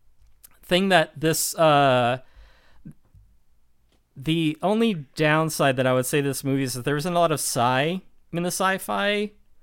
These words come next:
um, because, like, you know, there's a, there's that chase through the station that ends in a kitchen. Kitchen's a very dangerous environment. There's a lot of, you know, sharp things and industrial machinery. Um,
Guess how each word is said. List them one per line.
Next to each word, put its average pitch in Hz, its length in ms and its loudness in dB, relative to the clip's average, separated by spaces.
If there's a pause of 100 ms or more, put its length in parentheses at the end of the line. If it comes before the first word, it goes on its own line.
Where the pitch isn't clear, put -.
(340)
um, 139 600 2 (220)
because, 170 420 0
like, 160 300 2 (480)
you 147 100 -4
know, 143 100 2
there's 165 440 4
a, 143 320 2
there's 151 200 0
that 151 140 -2
chase 165 360 -2
through 151 180 -6
the 143 120 0
station 147 480 -4
that 147 140 -2
ends 139 200 0
in 135 100 -2
a 120 40 -4
kitchen. 202 520 -4 (480)
Kitchen's 151 300 -6
a 143 60 -6
very 143 200 2
dangerous 135 400 0
environment. 135 500 2
There's 110 200 -6
a 113 40 -12
lot 113 200 -4
of, 104 120 -8
you 120 60 -6
know, 107 160 -6
sharp 120 420 -2 (400)
things 127 360 -4
and 110 100 -6
industrial 113 640 -6
machinery. 131 800 -4 (400)
Um, 135 520 0